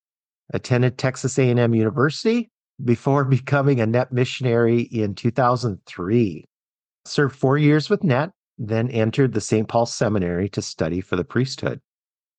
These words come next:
He was ordained a priest for the Archdiocese of Saint Paul in Minneapolis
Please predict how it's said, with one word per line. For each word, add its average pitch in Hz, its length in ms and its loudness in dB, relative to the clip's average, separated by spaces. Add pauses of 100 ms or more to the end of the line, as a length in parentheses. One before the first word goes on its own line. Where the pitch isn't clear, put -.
(220)
He 113 60 -2
was 110 140 4
ordained 123 640 4
a - 20 2
priest 160 480 -2
for 113 240 4
the 107 80 0
Archdiocese 104 880 0
of 139 80 -2
Saint 113 320 -2
Paul 107 240 2
in 101 80 2
Minneapolis 98 840 -2